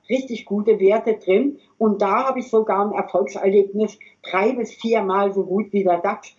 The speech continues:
im Vergleich ein, drei, fünf, zehn Jahre. Und wenn ich jetzt auch noch international ausgerichtet sein,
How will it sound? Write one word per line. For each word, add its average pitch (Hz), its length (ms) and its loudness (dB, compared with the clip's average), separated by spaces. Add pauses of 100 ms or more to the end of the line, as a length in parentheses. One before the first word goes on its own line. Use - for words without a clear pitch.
(280)
im 214 260 2
Vergleich 185 720 -2 (200)
ein, 196 260 0
drei, 196 300 -2
fünf, 190 220 -4 (280)
zehn 208 300 0
Jahre. 185 400 0 (260)
Und 170 100 -2
wenn 196 240 0
ich - 220 -12
jetzt - 500 -6
auch 202 260 -2
noch 185 260 -6
international 202 960 0
ausgerichtet 190 680 -6
sein, 160 260 -4